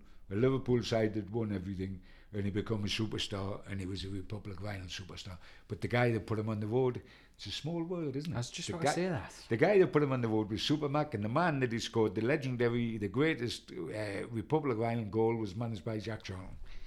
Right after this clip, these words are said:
Speaker 1: There you go. Anyway, enough of that year, nineteen ninety-eight.
Speaker 2: Yes, I mean, that's probably one of the first ones I remember. I remember watching the final, Brazil, France. It was actually on my birthday. Um, and I
Speaker 1: Really?
Speaker 2: remember, it was on my birthday, and I remember also that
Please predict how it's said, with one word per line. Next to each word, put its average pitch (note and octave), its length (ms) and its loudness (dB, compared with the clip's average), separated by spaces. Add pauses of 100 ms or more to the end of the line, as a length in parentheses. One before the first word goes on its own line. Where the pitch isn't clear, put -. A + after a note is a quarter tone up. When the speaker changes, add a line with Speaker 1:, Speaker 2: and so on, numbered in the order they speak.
(440)
Speaker 1:
There A2 120 4
you G2+ 140 2
go. D#2 160 -4 (120)
Anyway, D#3+ 360 8
enough C#3 260 8
of C#3 80 6
that D3+ 200 6
year, A2 200 6
nineteen D#3 420 6
ninety-eight. E3+ 760 8 (840)
Speaker 2:
Yes, B2 360 -2
I G#2 40 -2
mean, A2 160 2
that's A#2+ 340 -2 (140)
probably A2+ 240 2
one G#2+ 200 0
of G2 60 -2
the F#2 60 -10
first G#2+ 400 -4
ones G2+ 260 0
I G2+ 120 4
remember. G#2 280 2
I F#2+ 40 2
remember G#2 260 2
watching G#2 380 2
the F#2+ 60 -2
final, G#2+ 440 2
Brazil, G2+ 540 -2 (480)
France. A2+ 280 2
It A#2 60 -6
was A2 100 -6
actually A2 280 -2
on G#2 120 0
my G#2 200 0
birthday. G2+ 760 0 (400)
Um, G2+ 320 -4
and G#2 140 -2
I A2 40 4
Speaker 1:
Really? A#2 100 8
Speaker 2:
remember, A2 360 6
it A2 80 -6
was B2+ 220 -4 (100)
on A#2 100 -4
my B2+ 120 2
birthday, C3 580 -2
and A2+ 120 -4
I G#2+ 40 0
remember A#2 380 0
also A2+ 300 0
that G#2+ 240 0